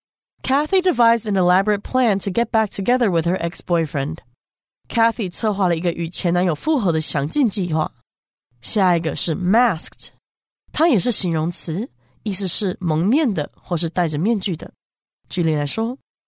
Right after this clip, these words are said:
The masked robber threatened the bank teller with a gun, demanding her to open the vault.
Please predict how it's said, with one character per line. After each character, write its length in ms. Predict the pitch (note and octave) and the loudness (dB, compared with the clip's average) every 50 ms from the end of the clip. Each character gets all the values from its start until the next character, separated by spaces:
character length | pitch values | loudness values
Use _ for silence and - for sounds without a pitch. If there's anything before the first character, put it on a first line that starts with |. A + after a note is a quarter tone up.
| _ _ _ _ - | _ _ _ _ -4
The 100 | - B3+ | -2 0
masked 480 | B3+ C4 C#4 D4 F4+ G#4 - - - - | 2 2 2 2 2 0 -2 -4 -4 0
robber 520 | G#3+ G#3 G#3+ A3 F#3+ F3+ E3 D#3+ D#3+ D#3+ _ _ - | 2 2 2 2 2 0 0 0 -2 -4 _ _ -16
threatened 420 | - - B3+ B3+ - A#3+ B3 A#3+ | -6 -2 0 0 0 0 0 0
the 60 | B3 | 0
bank 280 | G3+ G3 A3+ A#3 B3+ B3 | 2 2 2 2 2 0
teller 280 | - - B3 A#3 A3 G#3+ | 0 0 2 2 2 2
with 160 | G3+ G3 F#3+ | 0 0 0
a 60 | F#3+ | -2
gun, 480 | F3+ - C4+ D4+ D4 A#3+ G3 G3 G3 G3 - - - _ - | -2 0 0 2 2 2 2 0 -2 -4 -8 -16 -20 _ -4
demanding 520 | - A#3 A3 A#3 B3 C4 C#4 E4 D#4+ C4+ | -2 0 2 2 2 2 2 0 0 0
her 160 | A3+ B3 A#3+ - | 0 0 -2 0
to 60 | - - - | -4 -4 -2
open 300 | E3 D#3 - F3 E3+ F3 | -4 -2 -2 -2 -2 0
the 60 | E3+ | 0
vault. 420 | F3 G3 F#3+ F3+ - - - - | 0 0 0 0 -2 -4 -8 -8